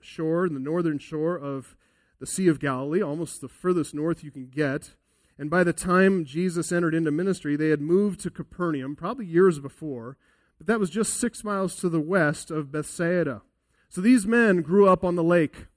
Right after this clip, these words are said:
very familiar with the lake, and in particular with its fishing industry. When they went into business for themselves, it was a fishing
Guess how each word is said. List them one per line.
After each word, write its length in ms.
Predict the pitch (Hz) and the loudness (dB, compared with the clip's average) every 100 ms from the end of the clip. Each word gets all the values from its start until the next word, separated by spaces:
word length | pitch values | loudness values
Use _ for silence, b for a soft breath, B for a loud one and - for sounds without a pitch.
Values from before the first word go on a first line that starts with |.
| _ | _
very 280 | - 180 202 | 0 6 6
familiar 680 | - 185 185 196 196 196 196 b b | 6 2 4 6 8 6 4 b b
with 160 | 160 156 | -6 -2
the 60 | |
lake, 300 | 151 185 190 | 4 6 6
and 80 | 170 | 4
in 60 | 165 | 0
particular 460 | 180 - 196 190 | -2 0 2 2
with 180 | 170 151 | 2 -2
its 160 | 131 - | -4 -6
fishing 440 | - 196 196 190 | 0 0 0 -4
industry. 640 | 180 180 170 - 180 185 180 _ b b b | -4 -6 -8 -2 2 2 2 _ b b b
When 120 | 143 | -8
they 80 | 135 | -4
went 180 | 165 175 | -2 -2
into 140 | 147 | -2
business 380 | 131 165 175 165 | -4 -4 -4 -6
for 140 | 165 | -8
themselves, 560 | 151 139 - 151 156 147 | -8 -8 -6 -6 -4 -6
it 60 | |
was 140 | 156 165 | -6 -6
a 40 | |
fishing 640 | 180 - 202 175 139 113 | -6 -2 -2 -4 -8 -10